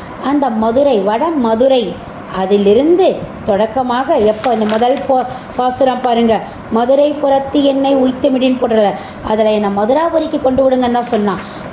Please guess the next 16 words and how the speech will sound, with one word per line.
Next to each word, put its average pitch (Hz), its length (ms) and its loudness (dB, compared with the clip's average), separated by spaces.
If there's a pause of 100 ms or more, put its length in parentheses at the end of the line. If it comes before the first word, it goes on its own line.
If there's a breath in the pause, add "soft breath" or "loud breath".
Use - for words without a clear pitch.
அந்த 233 300 2
பாசுரம் 220 640 -2
தொடங்கி 254 540 2 (340 loud breath)
இப்ப 330 340 2
இந்த 254 180 2
ஒன்பதாவது 370 680 2
பாசுரம் 254 380 0
பாருங்க, 220 340 0 (380 loud breath)
"துவாராபதிக்கு 330 840 2
என்னை 285 260 2
உய்த்துமிடின்." 247 680 2 (360 loud breath)
இந்த 247 260 4
ஒன்பதாவது 339 600 0
பாசுரமான 240 800 -2 (400 loud breath)
அழகிய 269 480 2
துவாரபதிக்கு 247 880 0